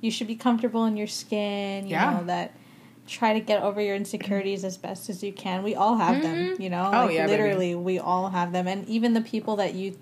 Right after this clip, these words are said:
Speaker 1: think don't have them, trust
Speaker 2: They
Speaker 1: me,
Speaker 2: have
Speaker 1: they do
Speaker 2: them.
Speaker 1: have them.
Speaker 2: They do have
Speaker 1: Like,
Speaker 2: them.
Speaker 1: the prettiest people that, you know, you see on Instagram, models,
Speaker 2: Mm-hmm.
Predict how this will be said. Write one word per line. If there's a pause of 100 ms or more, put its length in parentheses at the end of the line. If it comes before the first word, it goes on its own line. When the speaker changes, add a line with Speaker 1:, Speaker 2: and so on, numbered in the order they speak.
Speaker 1:
think
don't
have
them,
trust
Speaker 2:
They
Speaker 1:
me,
Speaker 2:
have
Speaker 1:
they
do
Speaker 2:
them.
Speaker 1:
have
them.
Speaker 2:
They
do
have (100)
Speaker 1:
Like,
Speaker 2:
them. (460)
Speaker 1:
the
prettiest
people
that, (180)
you
know,
you
see
on
Instagram,
models, (180)
Speaker 2:
Mm-hmm.